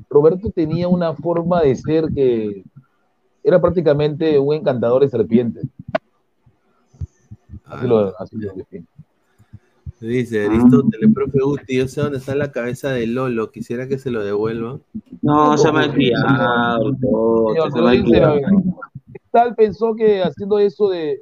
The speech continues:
Speaker 1: es una estatua, o sea, es un, solamente es una imagen que representa al ídolo eterno. Pero Lolo está presente en, en todo, en todo hincha de la U, presente Lolo.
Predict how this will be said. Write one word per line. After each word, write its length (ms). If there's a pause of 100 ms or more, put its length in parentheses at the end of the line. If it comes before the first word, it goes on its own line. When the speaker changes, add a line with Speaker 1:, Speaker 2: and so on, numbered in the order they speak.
(120)
Speaker 1:
es 100
una 140
estatua, 680
o 40
sea, 260
es 160
un, 240
solamente 560
es 180
una 160
imagen 360
que 80
representa 440
al 120
ídolo 220
eterno. 440 (640)
Pero 180
Lolo 380
está 280
presente 340
en, 120
en 320
todo, 440
en 120
todo 180
hincha 200
de 60
la 100
U, 120
presente 460
Lolo. 220